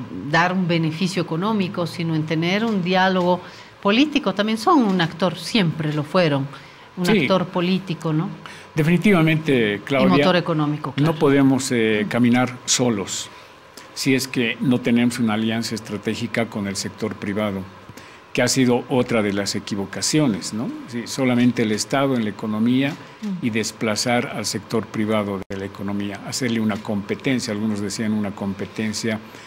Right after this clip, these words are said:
Speaker 2: desleal desde el Estado al sector privado. Eh, el presidente piensa diferente y por ello estas reuniones con el sector,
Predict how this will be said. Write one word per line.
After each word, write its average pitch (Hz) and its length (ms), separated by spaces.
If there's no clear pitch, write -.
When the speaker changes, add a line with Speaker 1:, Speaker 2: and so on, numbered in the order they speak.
Speaker 2:
desleal 113 720
desde 107 180
el 101 80
Estado 113 460
al 113 100
sector 101 360
privado. 113 420
Eh, 104 480
el - 60
presidente 143 580
piensa 127 380
diferente 110 600
y 139 80
por 123 220
ello 120 180
estas 104 400
reuniones 113 720
con 101 300
el 95 120
sector, 104 460